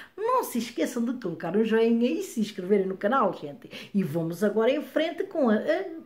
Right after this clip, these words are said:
tratamento, o tratamento que eu tenho aqui, bombástico, para tratar a sua inflamação da garganta, porque de certo que é isso. Porque para nós, do-, para quando a pessoa lê a garganta, certamente é uma inflamação. Então, o que é que eu aconselhava a senhora a fazer?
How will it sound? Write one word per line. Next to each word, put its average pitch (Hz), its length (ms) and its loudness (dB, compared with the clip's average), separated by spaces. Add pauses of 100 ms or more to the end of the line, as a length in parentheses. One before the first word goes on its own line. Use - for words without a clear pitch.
tratamento, 202 640 -6 (180)
o - 260 4
tratamento 170 520 -6
que - 60 -6
eu 165 40 -8
tenho 175 240 -6
aqui, 240 300 -4 (180)
bombástico, 214 760 0
para 339 180 -6
tratar 160 320 -8
a 156 60 -8
sua 185 400 -2 (280)
inflamação 202 1040 0
da 156 120 -6
garganta, 165 480 -8
porque - 340 -10
de 151 120 -18
certo 151 400 -10 (300)
que 196 100 -4
é - 20 2
isso. 160 300 -6 (180)
Porque - 160 -12
para 226 140 2
nós, 262 220 2
do-, 214 140 0
para 208 180 -2
quando 262 260 -2
a - 20 0
pessoa 175 300 -4
lê 180 140 -2
a 175 40 -2
garganta, 208 380 -2
certamente 214 500 2
é 202 40 2
uma 202 120 2
inflamação. 202 640 -2 (320)
Então, 359 320 0
o - 40 -10
que - 60 -4
é 339 60 0
que - 120 -2
eu 262 80 2
aconselhava 196 600 -2
a - 20 -6
senhora 185 300 -4
a - 20 -6
fazer? 139 480 -10